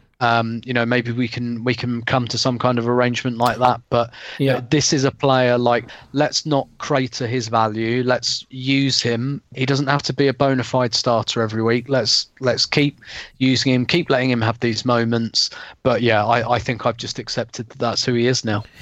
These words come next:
Speaker 2: Yeah, you, you just hit on something really important. And I don't wanna go down the road of squad building stuff on a pod about a, a win over Chelsea where we're limited in what we can talk about. But I think you hit on something that is why there's a philosophy about squad building to begin with, because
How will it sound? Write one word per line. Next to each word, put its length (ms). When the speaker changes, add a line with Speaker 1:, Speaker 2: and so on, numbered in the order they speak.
Speaker 2:
Yeah, 200
you, 220
you 200
just 140
hit 100
on 120
something 200
really 200
important. 320
And 100
I 80
don't 160
wanna 140
go 400
down 240
the 80
road 160
of 80
squad 320
building 260
stuff 340
on 140
a 40
pod 260
about 200
a, 200
a 40
win 460
over 220
Chelsea 480
where 180
we're 140
limited 280
in 200
what 180
we 60
can 100
talk 220
about. 160
But 100
I 40
think 260
you 160
hit 160
on 160
something 320
that 100
is 120
why 600
there's 220
a 60
philosophy 580
about 240
squad 300
building 220
to 60
begin 240
with, 160
because 280